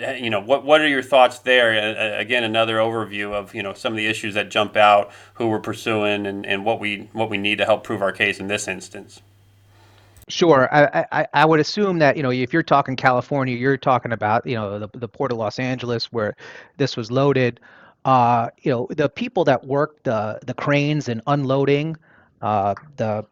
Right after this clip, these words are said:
Speaker 2: the boats onto the trucks, you know, they're called ste-, stevedores. Uh, and they, uh, generally benefit through what's called the Himalayas Clause of the Bills of Lading,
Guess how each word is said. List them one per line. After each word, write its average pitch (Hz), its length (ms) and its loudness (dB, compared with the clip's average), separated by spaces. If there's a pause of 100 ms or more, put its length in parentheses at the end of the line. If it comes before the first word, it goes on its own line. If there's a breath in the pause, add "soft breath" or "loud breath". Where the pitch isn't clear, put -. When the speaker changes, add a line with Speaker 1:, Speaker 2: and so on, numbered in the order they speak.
(460)
Speaker 2:
the 131 80 -4
boats 139 440 0
onto 127 360 -2
the 113 80 -6
trucks, - 440 0
you 139 60 0
know, 120 100 0
they're 147 140 2
called 123 300 0
ste-, - 340 -8
stevedores. 185 920 0 (560 soft breath)
Uh, 127 440 4 (100)
and 135 320 0
they, 175 840 0 (140)
uh, 117 440 0 (680)
generally 170 560 4
benefit 147 640 0 (140)
through 131 180 -4
what's 120 180 -4
called 127 260 0
the 120 80 -6
Himalayas 143 640 0
Clause 180 600 -2 (520 soft breath)
of 127 220 -2
the 123 80 -6
Bills 139 280 -4
of 131 100 -6
Lading, 151 440 -2